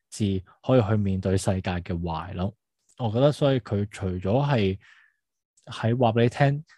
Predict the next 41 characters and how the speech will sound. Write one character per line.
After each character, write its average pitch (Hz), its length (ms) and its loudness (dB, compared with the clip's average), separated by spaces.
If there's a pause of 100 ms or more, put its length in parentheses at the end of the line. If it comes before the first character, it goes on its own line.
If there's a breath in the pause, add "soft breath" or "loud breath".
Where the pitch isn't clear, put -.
(640 soft breath)
呃， 90 420 -8
即 151 120 0
係 135 40 2
你 107 120 2
要 101 680 0
去 104 220 0
嘗 92 280 -8
試 107 160 0
唔 98 80 0
同 92 220 -4
嘅 98 80 -2
嘢 92 380 -4
嘅 101 120 -4
時 - 340 -12 (340)
之 151 240 0
外 95 260 -2
咧， 107 160 2
都 165 160 0
係 101 240 -6
你 98 420 -8 (440 soft breath)
要 120 160 0
去 113 280 -4 (220)
反 107 220 -4
思 156 160 0
返， 147 300 4 (240 soft breath)
你 101 200 -2
其 104 160 -2
實 90 100 -6
係 98 220 -4 (180)
有 95 280 0
一 - 40 4
個 101 220 2
自 95 240 -2
主 95 220 -2
性 104 180 2
喺 92 180 -2
度， 95 140 0
同 92 160 -10
埋 87 160 -12
你 87 240 -4
係 90 320 -8